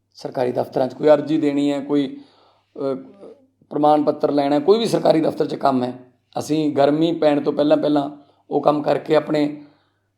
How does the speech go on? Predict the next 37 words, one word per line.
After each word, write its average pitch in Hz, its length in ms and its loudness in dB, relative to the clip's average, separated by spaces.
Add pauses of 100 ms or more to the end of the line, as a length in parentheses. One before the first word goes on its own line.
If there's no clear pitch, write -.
(180)
ਰੋਜ਼ਮਰਰਾ 156 520 4
ਦੀ 143 80 -2
ਜ਼ਿੰਦਗੀ 139 360 -2
ਦੇ 143 100 2
ਕੰਮਾਂ 131 300 -4
'ਤੇ 131 120 -4
ਆ 120 100 -2
ਸਕਦੇ 135 340 -4
ਹਾਂ, 139 80 -6 (200)
ਸਾਡੀ 135 180 -2
ਦਿਹਾੜੀ 131 340 0
ਨਹੀਂ 127 120 -2
ਫੁੱਟਣੀ, 127 460 -10 (760)
ਸੋ 123 260 -6
ਸਾਡਾ 127 220 -2
ਦਿਨ 135 200 -2
ਖਰਾਬ 101 320 -8
ਨਹੀਂ 98 100 -16
ਹੋਣਾ। 98 180 -18 (1000)
ਤੇ 165 100 2
ਜਿਹੜੇ 180 540 6 (140)
ਮੁਲਾਜ਼ਮ 147 480 6
ਨੇ, 160 460 0 (380)
ਉਹਨਾਂ 147 180 2
ਨਾਲ 180 160 4
ਵੀ 175 80 0
ਗੱਲਬਾਤ 156 300 6
ਕੀਤੀ, 147 480 -4
ਉਹ 151 120 0
ਵੀ 202 140 2
ਇਸ 170 160 2
ਗੱਲ 165 140 6
'ਤੇ 160 500 -4 (120)
ਖੁਸ਼ 143 240 -4
ਨੇ 156 140 0
ਕਿ 156 160 2
ਅਸੀਂ 147 420 -2